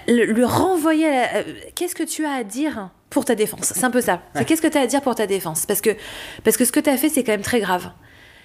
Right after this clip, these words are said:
Speaker 1: Et, euh, et je voudrais savoir dans quel état d'esprit tu es. Si elle est dans le déni en disant, euh, non, mais encore une fois, j'ai pas envie d'anticiper sur sa réaction. Peu importe. Tu sais, le fait de faire ce podcast, peut-être qu'elle écoutera, hein.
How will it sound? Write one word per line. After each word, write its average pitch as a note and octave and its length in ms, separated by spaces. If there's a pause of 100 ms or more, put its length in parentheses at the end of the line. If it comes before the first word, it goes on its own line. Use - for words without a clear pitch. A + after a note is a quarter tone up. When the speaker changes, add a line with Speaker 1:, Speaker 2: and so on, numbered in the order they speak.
(160)
Speaker 1:
Et, G#3 300
euh, F3 800 (140)
et A3 100
je G3+ 140
voudrais A3+ 300
savoir D4 220
dans B3 80
quel C4 140
état C4 140
d'esprit B3 300
tu A3 160
es. G3 140 (420)
Si - 180
elle E4+ 80
est D#4 40
dans B3 140
le A#3 60
déni C4+ 280
en B3+ 60
disant, G#3+ 340
euh, F3 480 (800)
non, C4 80
mais B3+ 80
encore B3 140
une B3+ 60
fois, D4+ 100
j'ai A#3 100
pas A#3+ 100
envie A#3+ 120
d'anticiper A3+ 380
sur A3 120
sa G3 120
réaction. F#3 280 (100)
Peu G3+ 100
importe. G3 340 (400)
Tu C#4+ 100
sais, F#4 140
le D#4+ 100
fait E4 140
de B3+ 120
faire C4 200
ce B3 100
podcast, A#3+ 420
peut-être A3+ 220
qu'elle G#3 160
écoutera, - 380
hein. D#4 240